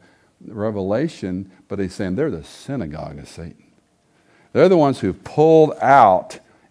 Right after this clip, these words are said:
and they're isolating themselves, and they don't believe in the gospel of Christ, that he's the eternal God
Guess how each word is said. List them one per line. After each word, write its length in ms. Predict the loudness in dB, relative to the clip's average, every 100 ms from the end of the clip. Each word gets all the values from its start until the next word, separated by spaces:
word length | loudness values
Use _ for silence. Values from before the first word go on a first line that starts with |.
| -8
and 220 | -6 -2
they're 240 | -2 -2 -6 _
isolating 800 | 0 2 0 -4 -2 -2 -2 -4
themselves, 640 | -6 -8 -6 -4 -4 -6
and 220 | -12 -10 -4
they 140 | -2
don't 240 | -2 -4
believe 720 | -4 -2 -2 -2 -4 -6 -10 -12
in 160 | -8
the 80 | -8
gospel 540 | -4 -4 -4 -6 -10 -10
of 100 | -6
Christ, 460 | -4 -2 -4 -8
that 100 | -10
he's 220 | -8 -8
the 120 | -8 -8
eternal 420 | -8 -8 -6 -6
God 400 | -4 -4 -4